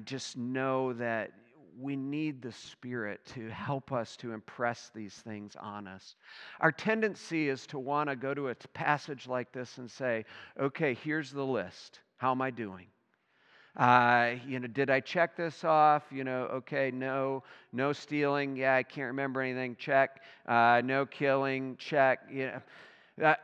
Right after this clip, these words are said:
our tendency is to want to do this. No carousing the last week. But the reality is, is that that is not what is being called for. What is being called for is to find ourselves in Christ. "Nothing in my hands I bring,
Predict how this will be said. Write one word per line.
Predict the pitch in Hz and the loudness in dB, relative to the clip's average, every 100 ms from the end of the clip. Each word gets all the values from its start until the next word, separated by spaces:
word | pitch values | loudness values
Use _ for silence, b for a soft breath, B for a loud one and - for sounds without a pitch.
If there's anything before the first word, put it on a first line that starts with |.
| - 160 156 147 | -6 -14 -6 2
our | 170 | 2
tendency | 165 202 240 247 - 202 185 | 2 -4 -2 -4 -6 -6 -4
is | 156 - | -6 -10
to | 160 | -10
want | 135 151 156 147 | -6 -2 0 -2
to | - 139 | -8 -14
do | 110 135 147 | -8 -4 -2
this. | 135 117 - | -2 -4 -2
No | 139 185 | 0 0
carousing | - 196 160 156 147 113 110 104 | 0 4 6 8 6 0 -8 -6
the | 107 | -2
last | 107 101 95 - | 0 0 -4 -12
week. | 95 90 76 - _ _ _ _ _ _ _ _ _ _ _ _ _ _ _ _ _ _ - | -14 -14 -18 -20 _ _ _ _ _ _ _ _ _ _ _ _ _ _ _ _ _ _ -4
But | 170 | -2
the | 180 | 0
reality | 175 175 170 175 190 180 160 147 | 2 2 2 2 4 4 2 -2
is, | - 131 117 110 117 | -4 -4 -4 -6 -12
is | 110 - | -14 -4
that | 123 120 95 - - | 0 2 0 -8 -10
that | - 185 - | -2 -2 0
is | 165 147 143 | -2 -4 0
not | 143 170 - | 2 2 0
what | 165 160 | -4 -4
is | 143 | -6
being | 123 143 139 123 | -6 -6 -6 -8
called | - 117 117 110 | -10 -8 -8 -8
for. | - - 92 90 | -12 -18 -16 -10
What | 120 | -6
is | 135 120 | -6 -4
being | 156 147 | -4 -4
called | 139 - 160 165 180 | -6 -8 -6 -4 -4
for | 147 - 143 127 | -8 -8 -6 -4
is | 120 - | -6 -10
to | 117 | -16
find | - - 143 175 185 | -12 -6 -2 -2 0
ourselves | 160 147 - 131 127 113 | -2 -2 -4 -4 -4 -6
in | 117 | -12
Christ. | - 123 110 98 98 | -10 -4 -4 -4 -8
"Nothing | 117 135 185 208 - 175 160 | -8 0 0 0 -4 -6 -4
in | 147 | -4
my | 143 131 | -4 -4
hands | 127 123 120 123 117 | -4 -6 -8 -8 -8
I | 110 | -10
bring, | 101 113 107 104 | -10 -8 -8 -10